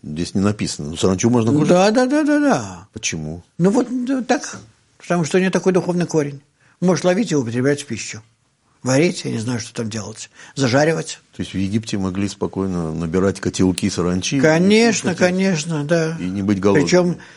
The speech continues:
Speaker 2: ты знаешь, как она летит стаями? Ты можешь просто её
Speaker 1: Да,
Speaker 2: ловить.
Speaker 1: да.
Speaker 2: И, говорят, очень вкусно, когда её поджариваешь. Это просто как семечки.
Speaker 1: Хрустит?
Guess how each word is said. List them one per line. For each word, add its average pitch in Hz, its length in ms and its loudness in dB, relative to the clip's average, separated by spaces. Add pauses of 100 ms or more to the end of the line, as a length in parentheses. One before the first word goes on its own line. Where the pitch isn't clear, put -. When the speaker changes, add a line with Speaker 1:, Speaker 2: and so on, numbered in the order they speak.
(180)
Speaker 2:
ты - 120 -6
знаешь, 196 200 2
как - 120 -8
она 139 140 2
летит 127 380 -4
стаями? 95 680 -2
Ты 120 100 -10
можешь 120 260 -6
просто 135 300 -4
её 143 540 0 (120)
Speaker 1:
Да, 139 60 -4
Speaker 2:
ловить. 143 600 0
Speaker 1:
да. 82 160 -6 (360)
Speaker 2:
И, 220 1040 0 (440)
говорят, 175 320 4
очень 175 220 -6
вкусно, 170 300 -2
когда 131 180 0
её 131 120 2
поджариваешь. 107 640 -4 (800)
Это 139 180 -6
просто 156 220 -2
как 156 140 -2
семечки. - 500 -2
Speaker 1:
Хрустит? - 560 -2